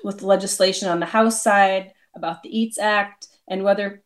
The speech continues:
people agree with every detail of the eats Act. The idea is great, and I a hundred percent support it,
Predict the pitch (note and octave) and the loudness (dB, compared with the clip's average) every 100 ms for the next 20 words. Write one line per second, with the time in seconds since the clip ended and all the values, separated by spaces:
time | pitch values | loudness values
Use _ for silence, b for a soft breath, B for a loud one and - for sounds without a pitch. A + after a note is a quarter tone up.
0 | - A3+ A3 G#3 G3+ G3+ F#3+ F#3+ G3 G#3 | -10 -4 -2 -2 -2 -2 -2 -2 -2 -2
1 | G#3 A3+ B3+ A#3+ A3+ A#3+ B3 A#3+ A#3 G3+ | 0 0 2 2 2 0 0 0 -2 0
2 | F3+ E3+ G#3+ B3 G#3+ F#3+ - F#3+ F#3 F#3+ | 0 0 -2 0 2 2 0 -6 -8 -14
3 | F#3+ G3 G3 G3 - _ F#3 F3 G3+ G#3+ | -8 -4 -2 -4 -8 _ -6 -2 -2 -4
4 | - - G3+ A3+ A3+ A3 - - - G#3 | -10 -12 -2 -2 0 -4 -6 -8 -2 0
5 | G3 F#3 | 2 0